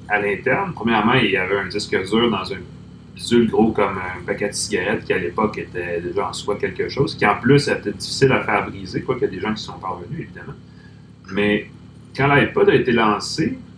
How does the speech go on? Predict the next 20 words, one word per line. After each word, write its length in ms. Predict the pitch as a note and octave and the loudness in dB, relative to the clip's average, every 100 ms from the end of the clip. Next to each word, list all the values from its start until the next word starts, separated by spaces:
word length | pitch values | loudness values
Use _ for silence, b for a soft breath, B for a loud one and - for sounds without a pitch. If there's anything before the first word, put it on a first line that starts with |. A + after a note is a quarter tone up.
| - - - - - - - - - - | -20 -20 -20 -20 -20 -20 -18 -14 -10 -4
il 140 | G#2 | 2
existait 540 | A#2+ - - - G#3 | 2 2 -4 2 4
déjà 400 | D3 G2+ - D3 | 4 2 2 2
des 100 | C3+ | 4
lecteurs 340 | F#2+ F2 G2+ F2+ | 0 -2 -6 -6
M 120 | F2 | -8
P 120 | F2 E2+ | -10 -10
trois, 280 | - C3 C#3+ | -6 -4 -2
il 100 | G2+ | -2
existait 380 | G2 G2+ - C3 | -4 -4 2 2
déjà 260 | G#2 A2+ | 4 2
beaucoup 280 | G#2+ G#2+ D3 | 0 0 4
de 180 | A#2 G#2+ | 4 4
façons 460 | - G#2+ - C3 | 2 -4 0 2
de 80 | C3 | 2
se 100 | G#2+ | 0
procurer 560 | - - A#2+ - G2+ - | -4 -4 -2 0 0 0
des 160 | - | -2
fichiers 320 | - - - | -4 -6 -6
M 100 | G2+ | -6